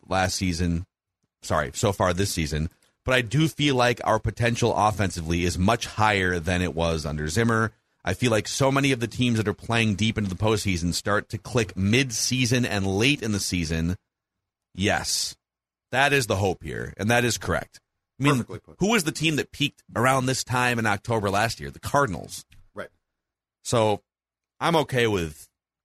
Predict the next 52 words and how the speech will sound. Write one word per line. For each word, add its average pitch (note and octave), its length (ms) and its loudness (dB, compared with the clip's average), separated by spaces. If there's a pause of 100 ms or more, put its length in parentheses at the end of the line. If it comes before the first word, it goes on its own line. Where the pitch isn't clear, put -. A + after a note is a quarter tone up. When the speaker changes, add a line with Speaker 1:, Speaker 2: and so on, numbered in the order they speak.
(160)
Speaker 1:
them G#2+ 240 0
feeling G2 280 0
this E2+ 160 -2
thing E2 180 -6
out. D2 180 -6
P C3 160 0
S A#2 160 0
Phil, A#2 200 -2
hope A2+ 160 -2
your G#2+ 100 -2
dad G2 240 0
is F2+ 100 -4
doing F2 220 -4
better. D#2+ 360 -2 (260)
Speaker 2:
Nice. D2+ 140 -10
Speaker 1:
Um, D2+ 360 -2 (320)
yeah, D3 140 0
he's, C#3 280 -4 (320)
he's B2+ 200 -2
struggling C#2+ 480 -6
quite D#2 200 -4
a D2 40 -2
bit. D#2 120 -4
He's E2 120 -4
got D#2+ 160 -6
cancer, D2+ 560 -4 (180)
and D2+ 100 -10
so D2+ 180 -4
I'll F#2 160 -2
be G2+ 100 0
down F#2 240 -2
there F2+ 140 -2
again E2+ 480 -6
for, D#2 360 -10 (560)
for C3 80 -4
the A#2 80 0
weekend, A#2 500 0
maybe A2+ 200 0
doing A2 220 2
some G#2 140 0
vent G2+ 220 0
line G#2 300 -2
from, G2+ 280 -2
uh, F#2+ 300 -2 (580)
from G#2 140 -4
a F#2 60 -2
side G#2 400 2
bedroom A2 340 0
down G#2+ 240 0
there G#2+ 260 0
somewhere G#2+ 440 -2
in G2+ 300 -2